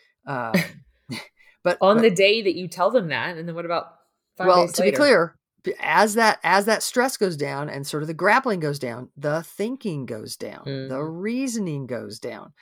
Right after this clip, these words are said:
Speaker 1: So it's not about having guess what's in your kids, guess what's in your head. It's not about having them, like, figured out on their own. It's about giving them the space to grapple in contexts where you're helping them make sense of it, where you are there to help scaffold and,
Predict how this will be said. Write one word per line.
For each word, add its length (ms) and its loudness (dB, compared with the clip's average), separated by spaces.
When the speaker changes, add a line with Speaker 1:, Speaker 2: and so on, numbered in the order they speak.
Speaker 1:
So 120 -12
it's 140 -8
not 220 4
about 240 8
having 240 2
guess 280 0
what's 160 -4
in 80 0
your 120 -4
kids, 240 2
guess 220 2
what's 140 -8
in 60 -4
your 120 -4
head. 260 2
It's 180 -14
not 140 -2
about 220 0
having 240 -2
them, 220 -2
like, 320 -6
figured 320 -2
out 120 2
on 80 0
their 160 0
own. 440 2
It's 180 -12
about 240 -6
giving 300 -6
them 180 -6
the 80 -12
space 520 -6
to 100 -4
grapple 600 0
in 300 0
contexts 840 -2
where 200 -2
you're 380 0
helping 520 -2
them 280 -2
make 200 -6
sense 320 -8
of 80 -12
it, 140 -12
where 160 -6
you 380 -6
are 280 2
there 400 0
to 100 -14
help 160 -10
scaffold 680 -2
and, 160 -16